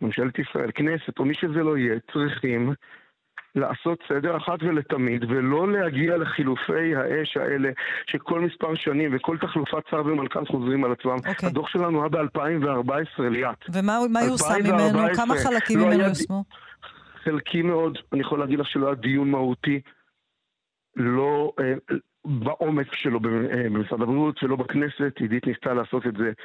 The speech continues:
Speaker 1: בקדנציה האחרונה ולא הגענו לזה. אבל בסוף זה דוח של דמים. זה דוח של דמים
Speaker 2: דוח
Speaker 1: שיכול
Speaker 2: של
Speaker 1: להציל
Speaker 2: דמים?
Speaker 1: ח-, דוח של דמים
Speaker 2: זה משפט
Speaker 1: בהקשר
Speaker 2: קשה מאוד מה שאתה
Speaker 1: שהוא
Speaker 2: אומר
Speaker 1: עוסק,
Speaker 2: עכשיו.
Speaker 1: הוא עוסק בחיי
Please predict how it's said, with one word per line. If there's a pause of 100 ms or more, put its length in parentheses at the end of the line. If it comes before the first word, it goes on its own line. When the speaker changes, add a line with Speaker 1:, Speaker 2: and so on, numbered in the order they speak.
(320)
Speaker 1:
בקדנציה
האחרונה
ולא
הגענו
לזה. (640)
אבל
בסוף (100)
זה
דוח
של
דמים. (720)
זה
דוח
של
דמים
Speaker 2:
דוח
Speaker 1:
שיכול
Speaker 2:
של
Speaker 1:
להציל
Speaker 2:
דמים?
Speaker 1:
ח-,
דוח
של
דמים
Speaker 2:
זה
משפט
Speaker 1:
בהקשר
Speaker 2:
קשה
מאוד
מה
שאתה
Speaker 1:
שהוא
Speaker 2:
אומר
Speaker 1:
עוסק,
Speaker 2:
עכשיו. (440)
Speaker 1:
הוא
עוסק
בחיי